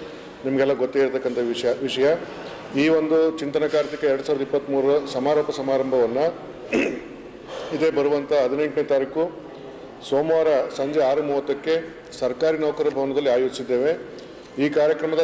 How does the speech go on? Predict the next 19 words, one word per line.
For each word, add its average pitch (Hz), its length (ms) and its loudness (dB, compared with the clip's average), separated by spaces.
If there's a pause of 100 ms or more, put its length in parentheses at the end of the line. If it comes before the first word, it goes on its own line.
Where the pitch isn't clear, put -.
ದಿವ್ಯ 151 180 2
ಸಾನ್ನಿಧ್ಯವನ್ನು 143 680 0 (420)
ಬೆಕ್ಕಿನಕಲ್ಮಠ 147 600 0 (720)
ಶಿವಮೊಗ್ಗ 143 360 0
ಹಾಗೂ 139 380 4 (800)
ಮುರುಘಾಮಠ 151 420 2
ಅನಂತಪುರಂನ 139 580 0 (680)
ಶ್ರೀಮನ್ 143 300 2
ಮಹಾರಾಜ 139 380 2
ನಿರಂಜನ 139 420 2
ಜಗದ್ಗುರು 131 640 2
ಡಾಕ್ಟರ್ 127 360 2
ಶ್ರೀ 135 140 4 (720)
ಮಲ್ಲಿಕಾರ್ಜುನ 156 580 2
ಮುರುಘರಾಜೇಂದ್ರ 143 460 2
ಮಹಾಸ್ವಾಮಿಗಳು 127 540 0
ವಹಿಸ್ತಾ 123 300 2
ಇದ್ದಾರೆ. 123 360 4
ಅಧ್ಯಕ್ಷತೆಯನ್ನು 143 720 2